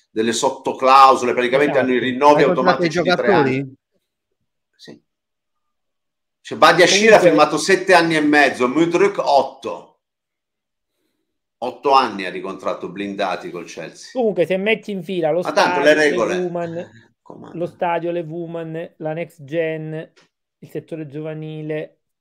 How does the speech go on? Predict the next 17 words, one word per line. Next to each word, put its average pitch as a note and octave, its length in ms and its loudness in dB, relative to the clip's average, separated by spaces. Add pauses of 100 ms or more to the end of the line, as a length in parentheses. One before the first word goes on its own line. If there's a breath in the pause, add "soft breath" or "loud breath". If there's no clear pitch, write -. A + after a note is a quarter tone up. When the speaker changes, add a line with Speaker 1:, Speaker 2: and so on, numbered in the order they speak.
Speaker 2:
Eh, C#3 1200 -12 (180)
l'operazione E3+ 540 -4
Ronaldo E3 540 -6
poi C#3 180 -6
è C3 40 -6
stata D3+ 220 -10
un'operazione C3 520 -8
che A#2+ 60 -10
ha A2+ 60 -10
fatto C3 300 -12
sognare A#2+ 400 -10
tutti, A#2+ 400 -16
diciamola B2 420 -6
tutta. A#2+ 360 -12
Oggi, B2 400 -8
eh, G#2+ 200 -20
stanno, B2+ 640 -8